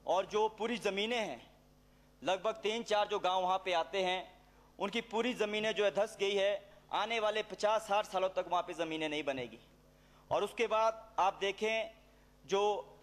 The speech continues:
आनी कस्बे के अंदर नुकसान हुआ, लगभग नौ मकान वहाँ पे, अ, ध्वस्त हो गए। और वहाँ पे आदरणीय मुख्यमंत्री महोदय भी आए और प्रतिपक्ष के नेता जयराम ठाकुर जी भी पहुँचे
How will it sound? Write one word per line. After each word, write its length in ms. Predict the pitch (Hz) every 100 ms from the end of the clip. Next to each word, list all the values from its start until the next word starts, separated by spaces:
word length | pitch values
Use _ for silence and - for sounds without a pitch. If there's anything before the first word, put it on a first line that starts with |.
| - - - -
आनी 320 | 175 220 254
कस्बे 440 | 247 208 196 185 233
के 120 | 220
अंदर 200 | 208 202
नुकसान 400 | 202 - 180 202
हुआ, 180 | 190 196
लगभग 640 | 196 - 202 202 208 -
नौ 260 | 165 202 240
मकान 320 | 233 202 202
वहाँ 220 | 190 196
पे, 300 | 196 196 190 - - - - -
अ, 120 | 160
ध्वस्त 340 | 156 196 - -
हो 140 | 196
गए। 300 | 196 202 208 - - - - -
और 160 | - 175
वहाँ 240 | 185 208
पे 320 | 208 208 202 - -
आदरणीय 380 | 175 196 202
मुख्यमंत्री 500 | 196 190 196 190 190
महोदय 360 | 190 165 170 196
भी 120 | 196
आए 360 | 185 185 190 - - - - -
और 440 | 160 175 180 175
प्रतिपक्ष 600 | 160 - 180 190 196 196
के 80 | 202
नेता 220 | 185 180
जयराम 260 | 185 180 180
ठाकुर 320 | 175 165 196
जी 140 | 180 190
भी 80 |
पहुँचे 540 | 196 180 175 185 185